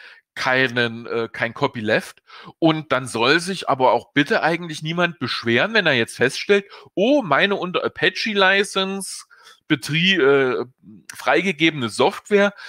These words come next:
wird jetzt kostenlos in großem Umfang für die Mehrwerterzeugung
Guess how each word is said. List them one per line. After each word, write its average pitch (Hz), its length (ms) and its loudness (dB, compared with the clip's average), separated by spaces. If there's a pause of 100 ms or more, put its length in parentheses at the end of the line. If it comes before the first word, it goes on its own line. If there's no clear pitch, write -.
(140)
wird 170 340 2
jetzt 185 360 0
kostenlos 190 680 0
in 135 120 -10
großem 202 440 -6
Umfang 190 1000 -4
für 165 220 -2
die 135 140 -4
Mehrwerterzeugung 165 1300 0